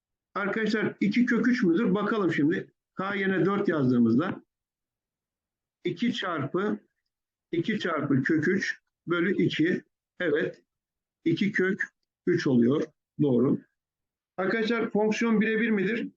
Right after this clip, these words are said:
Evet. Hangi değeri verirseniz farklı bir yere gidecektir. Bu da doğru. Arkadaşlar fonksiyon gördüğünüz gibi burada F'te k fonksiyonu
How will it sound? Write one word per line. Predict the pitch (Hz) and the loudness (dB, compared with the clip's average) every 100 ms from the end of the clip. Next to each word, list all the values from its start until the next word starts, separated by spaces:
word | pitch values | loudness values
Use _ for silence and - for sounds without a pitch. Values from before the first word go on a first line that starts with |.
| _ | _
Evet. | 196 190 202 - _ _ _ | -4 -2 -4 -8 _ _ _
Hangi | - 214 208 | -4 0 2
değeri | 190 180 | 2 0
verirseniz | 175 156 202 208 | 0 0 -2 -2
farklı | 190 190 196 | -2 0 2
bir | 180 | 2
yere | 170 | 2
gidecektir. | 135 131 123 123 - 190 | 2 2 2 0 -2 -4
Bu | 180 196 | -2 -2
da | 190 | 0
doğru. | 160 156 226 - _ _ _ _ _ | 0 0 -2 -4 _ _ _ _ _
Arkadaşlar | 175 190 240 240 180 170 | -8 -4 -4 -2 -4 -2
fonksiyon | 208 208 226 214 | -2 -2 -2 0
gördüğünüz | 196 196 214 226 | 0 0 0 0
gibi | 180 160 156 | 0 0 0
burada | 135 131 127 | 0 -2 -4
F'te | 170 170 190 190 | -6 -4 -6 -6
k | 185 180 | -6 -6
fonksiyonu | 160 139 - 131 123 170 196 | -2 0 0 0 2 0 -2